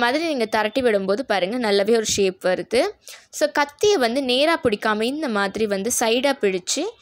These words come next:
இதை வந்து நம்ம ஒண்ணு ஒண்ணா வந்து கட் பண்ணி விட்டுக்கலாம். So, இது செய்யறது பார்த்தீங்கன்னா ரொம்பவே ஈஸியான ஒரு ரெசிபி. And சாப்பிட்றதுக்கும் பார்த்தீங்கன்னா ரொம்பவே சூப்பரா இருக்கும். பாருங்க, இந்த மாதிரி கட் பண்ணி விட்டுட்டு இதுலேருந்து ஒரு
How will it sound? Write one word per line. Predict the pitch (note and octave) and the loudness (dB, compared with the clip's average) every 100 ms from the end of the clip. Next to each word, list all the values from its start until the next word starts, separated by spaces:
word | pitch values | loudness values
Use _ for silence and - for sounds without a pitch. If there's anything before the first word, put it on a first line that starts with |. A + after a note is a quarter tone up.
| - - _ - | -20 -20 _ 0
இதை | B3+ G#3+ | 2 2
வந்து | G#3+ E4 | 0 -2
நம்ம | A#3+ A3+ | 0 0
ஒண்ணு | G#3 G3+ | 2 0
ஒண்ணா | G3 A#3 | 0 -2
வந்து | G#3 G#3 G3+ | -2 -2 -6
கட் | - G3 | -4 -4
பண்ணி | F#3+ F3+ | -4 -6
விட்டுக்கலாம். | - - F#3+ E3+ _ _ _ _ _ _ _ _ _ _ _ _ | -6 -6 -4 -4 _ _ _ _ _ _ _ _ _ _ _ _
So, | - D#4 | 0 0
இது | C#4+ - | 0 0
செய்யறது | C#4+ D#4+ G4 F4 D4+ | 2 2 0 -2 -2
பார்த்தீங்கன்னா | B3 A#3 A#3+ C4+ B3 | -2 -2 -2 2 2
ரொம்பவே | A#3+ D4+ D#4 C#4+ D4 A#3+ | 0 0 0 2 0 0
ஈஸியான | B3+ C4 B3+ A#3 A#3+ | -2 0 0 0 -2
ஒரு | G#3 F#3+ | 0 0
ரெசிபி. | G3 G3 - B3 D#4 - - - | -2 -4 -4 -2 -2 -6 -20 -6
And | G#3+ A3 | -6 -2
சாப்பிட்றதுக்கும் | A#3+ A#3 C#4 D#4+ C#4+ A#3 C#4 C#4 | 0 0 2 0 0 -2 -2 0
பார்த்தீங்கன்னா | A3 G#3 G#3+ A#3+ | -2 -2 -2 -2
ரொம்பவே | G3+ G#3 A3 B3 | -2 -2 -2 -4
சூப்பரா | G3 - G#3 G3+ F#3+ | -6 -4 -2 0 0
இருக்கும். | F#3+ A3+ B3+ | -2 -6 -2
பாருங்க, | G#3+ G3 G#3+ B3+ | -2 -2 -2 -4
இந்த | C#4 B3 | -4 -2
மாதிரி | G3+ F#3+ G#3+ | -2 -2 -4
கட் | G3 F#3 | -4 -4
பண்ணி | G3 G3 | -6 -4
விட்டுட்டு | F#3 F#3+ G#3 C4 E4+ - - - - B3+ | -6 -8 -4 -2 -2 -12 -20 -12 -4 2
இதுலேருந்து | C#4 B3+ C#4+ E4+ B3 | 2 2 2 2 4
ஒரு | B3+ | 2